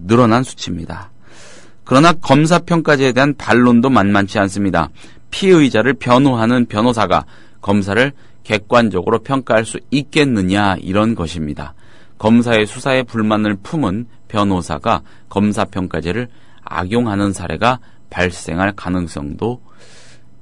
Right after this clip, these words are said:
있다. 뭐 이런 우려도 나오고 있는 것입니다. 뭐 개인적으로는 아주 유력한 인사를, 아주 거물급인 변호사가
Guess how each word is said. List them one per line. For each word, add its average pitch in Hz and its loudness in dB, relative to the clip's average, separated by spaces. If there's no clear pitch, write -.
있다. - -4
뭐 90 -8
이런 123 0
우려도 92 -4
나오고 82 -4
있는 87 -4
것입니다. 80 -10
뭐 - -8
개인적으로는 117 2
아주 92 -8
유력한 123 0
인사를, 85 -2
아주 117 -2
거물급인 113 2
변호사가 92 -2